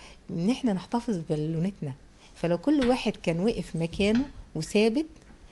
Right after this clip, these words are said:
كان فضل محتفظ ببالونته. احنا هنا عايزين ننهي عن فكرة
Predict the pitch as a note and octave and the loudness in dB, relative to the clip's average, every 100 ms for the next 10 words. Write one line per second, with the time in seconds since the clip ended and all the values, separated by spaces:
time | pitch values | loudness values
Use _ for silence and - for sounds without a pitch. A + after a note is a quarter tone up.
0 | - - G3 F#3 C#4 A#3 - A#3 A3+ F#3+ | -10 0 0 2 2 2 0 -4 -2 -4
1 | D#3 D#3 D#3+ D#3 - - - - - - | -2 -2 -2 -4 -6 -14 -20 -20 -20 -8
2 | F#3 G3+ F#3 F#3+ C4 D#4+ - - - E3+ | -2 2 4 4 2 0 -8 -20 -6 -2
3 | F3 G3 B3+ A#3 G#3 E3+ F#3 C4 D#4 C4 | 0 4 6 6 2 2 4 4 2 -2
4 | D4+ F4+ - - E3+ E3+ - C#4 - C#4 | -4 -4 -12 -8 -6 -6 -4 -4 -2 -2